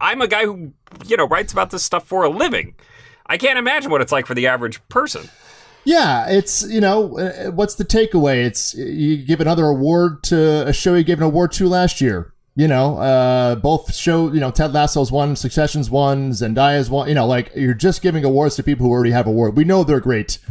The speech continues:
Speaker 2: We heard of them. Fantastic. Uh, you know, there is, what's the takeaway for it? Exactly. I mean,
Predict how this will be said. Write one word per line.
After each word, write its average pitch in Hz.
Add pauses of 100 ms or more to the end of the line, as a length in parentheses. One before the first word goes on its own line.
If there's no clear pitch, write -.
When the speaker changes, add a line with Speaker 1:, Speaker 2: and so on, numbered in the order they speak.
(160)
Speaker 2:
We 135
heard 156
of 143
them. 143 (320)
Fantastic. 123
Uh, 117
you 147
know, 123
there 123
is, 147
what's -
the 160
takeaway 120
for 104
it? 104 (180)
Exactly. 139
I 107
mean, 117